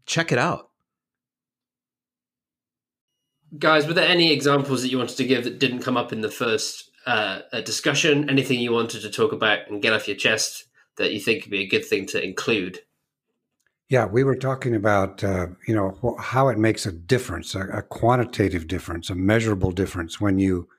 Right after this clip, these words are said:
Speaker 3: actually you, you get a d-, uh, talk to a donor about something that they're interested in.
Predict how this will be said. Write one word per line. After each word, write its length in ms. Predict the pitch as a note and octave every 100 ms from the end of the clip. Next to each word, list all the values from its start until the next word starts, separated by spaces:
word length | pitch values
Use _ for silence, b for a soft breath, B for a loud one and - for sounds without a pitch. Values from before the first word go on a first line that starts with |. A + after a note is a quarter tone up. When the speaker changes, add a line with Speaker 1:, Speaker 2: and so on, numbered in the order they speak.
| _ _ _ _ -
Speaker 3:
actually 480 | A#2 B2 - A#2 G#2
you, 640 | F#2 G2+ G#2+ G#2+ A2 A2 F#2+
you 360 | G#2+ G2+ F#2+
get 220 | F#2 A2
a 60 | G#2+
d-, 200 | F2 G#2
uh, 180 | G2 G2 -
talk 260 | A2+ B2
to 120 | - G#2+
a 40 |
donor 500 | F#2 G2+ F#2+ E2+ E2+ _ _ _ -
about 300 | G2+ G2 -
something 280 | A#2+ G#2+ F#2+
that 160 | F#2+
they're 180 | G2 F#2
interested 460 | B2 A2+ - F#2 D#2
in. 220 | D#2